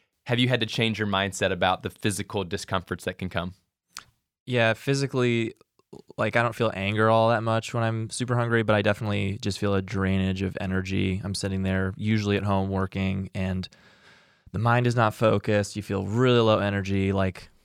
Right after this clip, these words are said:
Speaker 2: you know, my wife will be asking me questions. I'm barely responding. You're just kind of, like, on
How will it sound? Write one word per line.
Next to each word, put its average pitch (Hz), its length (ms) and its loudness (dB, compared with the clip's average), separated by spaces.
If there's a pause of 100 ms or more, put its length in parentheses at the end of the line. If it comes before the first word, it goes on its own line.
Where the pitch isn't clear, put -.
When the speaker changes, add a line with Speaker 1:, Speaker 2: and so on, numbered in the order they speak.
(580)
Speaker 2:
you 98 140 -4
know, 95 120 -2
my 98 140 0
wife 98 240 2
will 101 80 -4
be 98 100 0
asking 95 240 -2
me 92 60 -4
questions. 95 420 -6
I'm 95 140 -4
barely 101 280 2
responding. 92 540 -2
You're 120 120 4
just 123 140 -2
kind 139 140 0
of, 120 60 -2
like, 110 140 4
on 101 220 -2